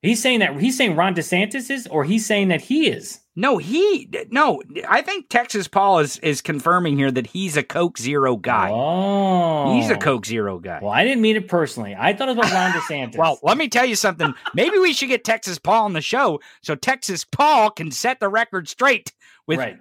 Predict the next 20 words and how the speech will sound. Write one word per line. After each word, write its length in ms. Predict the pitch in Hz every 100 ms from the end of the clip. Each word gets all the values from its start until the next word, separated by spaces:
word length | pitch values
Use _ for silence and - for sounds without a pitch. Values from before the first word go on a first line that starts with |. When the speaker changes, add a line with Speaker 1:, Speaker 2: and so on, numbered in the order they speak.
| -
Speaker 2:
with 180 | 165 -
Gabe 280 | 226 277
Sanchez, 840 | 185 226 285 269 202 147 - - - -
for 80 | 117
crying 320 | 139 131 117
out 200 | 110 -
loud. 280 | 104 85 - _ -
Speaker 1:
The 140 | 160
only, 100 | 208
Speaker 2:
Not 100 | 180
Speaker 1:
oh, 40 | 170
here's 200 | 160 143
the 60 |
thing. 180 | 127 95
The 120 | 135
only 240 | 160 226 254
Coke 260 | 226 202 196
I 100 | 156
will 240 | 135 147
have 420 | 120 117 156 160